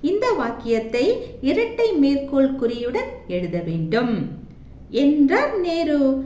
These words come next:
அந்த இடத்துல ஒரு முற்றுப்புள்ளி அவங்களே கொடுத்துட்டாங்க. ஆகவே காற்புள்ளி கொடுக்கப்பட்டிருக்கு. நூலகத்தின் பயனறிவோம்,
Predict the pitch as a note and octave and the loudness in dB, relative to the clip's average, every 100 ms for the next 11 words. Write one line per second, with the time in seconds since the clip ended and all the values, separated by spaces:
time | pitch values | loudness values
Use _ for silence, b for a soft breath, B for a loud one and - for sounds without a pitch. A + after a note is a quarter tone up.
0 | - D4 F4 E4 C#4 C4+ A#4+ C#5 A4+ D#4+ | -6 -2 0 0 0 0 0 2 2 0
1 | D#4+ - F3+ F3 E3 - C4+ D4 C#4 C4 | -2 -4 -4 -4 -4 -4 0 2 2 0
2 | G#3+ - F#3 F#3+ F#3 F#3+ B3 - - B | -2 -6 -6 -6 -6 -2 -2 -4 -12 B
3 | - E3+ F#3+ D#4+ C#4+ F3 E3+ F#3+ B4+ - | -16 -10 -4 0 0 0 0 2 2 0
4 | - G3+ F#3+ - A3 A#3 G4 - G3+ G3 | -8 -6 -6 -6 -2 2 2 2 -4 -2
5 | A3 G#3+ - A3 - B3 F4 - B B | -4 -4 -2 -2 0 2 2 0 B B
6 | - - - - - - - A3+ A4+ A#4+ | -20 -20 -20 -20 -20 -20 -12 -4 0 0
7 | F4+ - - F#3 F#3 F3+ E3+ F#3+ G#3 G3+ | 0 -2 -6 -8 -8 -8 -4 -2 -2 0
8 | G3+ G#3 B3 G4+ | 0 2 0 0